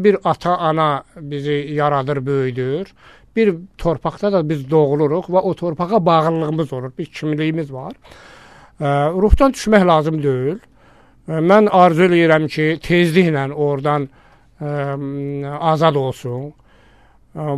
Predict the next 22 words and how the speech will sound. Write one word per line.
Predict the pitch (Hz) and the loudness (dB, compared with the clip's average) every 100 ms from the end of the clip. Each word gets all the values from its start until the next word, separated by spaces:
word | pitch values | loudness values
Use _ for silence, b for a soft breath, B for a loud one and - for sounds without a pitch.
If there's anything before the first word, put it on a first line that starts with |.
| 147 | 0
bunun | 214 214 | 2 2
üçün, | - 180 165 | 2 0 0
ə, | 156 151 147 147 | -4 -4 -4 -2
mediadır, | 156 180 151 156 147 151 156 | 0 0 0 -2 0 -2 -2
ictimaiyyətdir, | - 170 165 160 160 151 _ 151 147 139 | -6 -4 0 0 0 -2 _ -4 -4 0
ziyalılardır, | 180 165 160 160 151 147 | 2 4 4 2 2 -2
onlar | 175 190 220 190 | 2 6 8 8
da | 165 | 2
müəyyən, | 156 160 165 165 170 170 | 0 0 0 -2 -4 -4
belə | 156 156 | -2 -2
deyək | 156 - | -2 -2
ki, | 160 | -4
addımlar | 151 156 156 147 | -2 -2 0 0
atsın. | - 196 | -2 2
Mənim | 262 208 | 6 6
heç | 185 165 | 4 0
bir | 143 | -6
şübhəm | 143 151 151 | -4 -2 0
yoxdur | 139 - | -4 -4
ki, | 147 160 | -4 0
onlar | 151 147 | 0 0
bu | 156 | -2